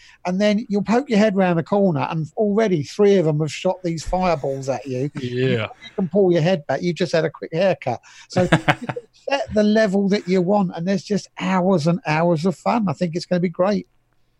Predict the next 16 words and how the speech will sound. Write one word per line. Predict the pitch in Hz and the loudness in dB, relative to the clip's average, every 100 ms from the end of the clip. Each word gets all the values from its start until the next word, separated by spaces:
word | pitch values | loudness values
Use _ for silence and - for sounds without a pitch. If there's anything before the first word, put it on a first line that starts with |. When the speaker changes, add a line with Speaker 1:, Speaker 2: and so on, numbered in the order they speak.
| _ | _
Speaker 2:
Yeah, | - 123 107 | -2 2 2
so | 101 139 | 0 0
this | 151 208 - - - | 2 0 -4 -16 -4
to | 147 | 0
me | 135 135 135 131 - | 2 2 2 0 0
was | 131 117 113 | 0 2 0
super, | - - 135 131 117 110 104 _ - | -2 -2 -2 0 0 0 -4 _ -12
uh, | 117 110 - | -6 -4 -2
exciting | 117 - - 107 104 107 | -4 -4 -2 -2 0 -2
because, | 107 107 117 113 110 | -2 -2 0 0 -2
you | 120 | -2
know, | 120 | 0
the | 117 | 0
original | 117 135 131 131 117 | 0 0 0 0 0
Wolfenstein | 113 120 - 131 - 139 135 139 131 | 0 -2 -2 -4 -2 0 0 0 -2
was | 117 113 110 - - | -4 -4 -6 -12 -20